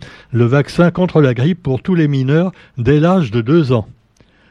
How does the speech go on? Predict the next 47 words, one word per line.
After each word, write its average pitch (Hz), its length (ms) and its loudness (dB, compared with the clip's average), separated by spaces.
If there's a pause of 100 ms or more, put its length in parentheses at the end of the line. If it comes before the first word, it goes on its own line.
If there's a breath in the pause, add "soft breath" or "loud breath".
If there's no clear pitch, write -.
(120)
Oui, 147 160 4
parce 117 220 -4
qu'il 139 200 0
paraît 156 300 2
que 139 100 -4
les 110 160 0
petits-enfants 139 880 -2
ont 143 120 -2
tendance 127 360 -2
à 113 80 0
contaminer 131 580 0
leurs 113 160 2
grands-parents, 113 600 0 (240 loud breath)
qui, - 100 -4
eux, 160 140 2
sont 127 160 -8
des 110 100 -4
personnes 110 320 -4
fragiles 117 460 -2
qui 117 120 -6
peuvent 131 220 0
mourir. 175 480 0 (720 soft breath)
Ben 113 220 0
oui, 156 220 2
mais 117 120 0
théoriquement, 131 720 0 (220 loud breath)
moi 123 100 2
je 127 120 0
croyais 120 360 0
que 139 120 0
les 107 160 2
personnes 104 480 -2
âgées 110 320 2 (200 loud breath)
étaient 117 240 0
censées 123 360 0
se 135 100 -2
faire 110 200 -2
vacciner 117 440 -2
contre 131 300 -2
la 120 120 4
grippe. 113 300 -2 (540 loud breath)
Donc 120 260 0
si - 160 -4
elles 107 140 0
respectent 123 560 -2
les 98 180 0
conseils 117 600 0